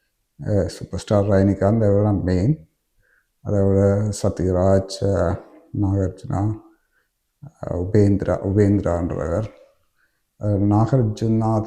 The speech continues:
தான் வில்லனாக இருக்கு. ஆனா, அந்த படிவா கிளியரா தெரியல. ஆனா, நாகார்ஜுனா, உபேந்திரா, சத்யராஜ்,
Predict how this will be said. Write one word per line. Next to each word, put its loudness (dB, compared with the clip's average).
தான் 2
வில்லனாக 2
இருக்கு. 2
ஆனா, 2
அந்த -4
படிவா 4
கிளியரா 2
தெரியல. 4
ஆனா, 0
நாகார்ஜுனா, 0
உபேந்திரா, 2
சத்யராஜ், -2